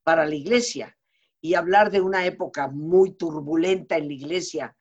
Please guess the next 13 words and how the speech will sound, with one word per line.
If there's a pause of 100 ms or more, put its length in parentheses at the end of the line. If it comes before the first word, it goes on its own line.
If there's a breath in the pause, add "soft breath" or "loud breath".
(460)
en
esos
momentos, (500)
pues
es
hablar
de
una
época
muy
turbulenta
en
Europa,